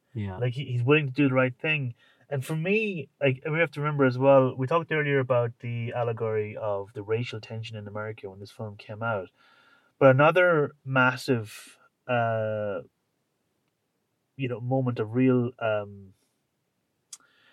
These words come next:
Speaker 2: controversy in America at the time was the Vietnam War. <clears throat> Now, Tom is a young man. It was people his age who were being sent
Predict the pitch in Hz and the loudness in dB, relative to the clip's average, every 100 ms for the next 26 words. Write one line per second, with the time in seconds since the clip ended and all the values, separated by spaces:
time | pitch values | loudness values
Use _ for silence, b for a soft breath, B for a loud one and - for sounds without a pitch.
0 | b - 208 220 143 127 123 117 107 101 | b 4 6 6 4 4 4 -4 -4 -6
1 | 104 101 - _ _ 123 107 _ - 151 | -8 -10 -14 _ _ -8 -8 _ -6 -2
2 | 117 107 127 - _ _ _ 147 131 131 | -2 -4 -10 -14 _ _ _ 0 2 6
3 | 135 135 113 104 104 110 87 - _ _ | 6 6 0 -6 -4 -4 -4 -12 _ _
4 | _ _ _ _ B B B B B B | _ _ _ _ B B B B B B
5 | - - 170 135 147 135 - 175 180 175 | -2 0 2 2 0 -2 2 6 6 4
6 | 143 B B B - 139 147 147 127 135 | -2 B B B -6 0 2 2 2 4
7 | 127 98 - - - 69 143 139 131 - | 2 0 -8 -20 -20 -18 -2 0 0 -6
8 | - 196 139 - 170 160 143 143 127 101 | -16 -2 -2 -2 -2 0 2 2 2 -2
9 | - - _ _ _ _ 147 131 123 135 | -12 -14 _ _ _ _ 2 2 4 0
10 | 135 120 - 147 123 | 0 -2 -2 -2 -2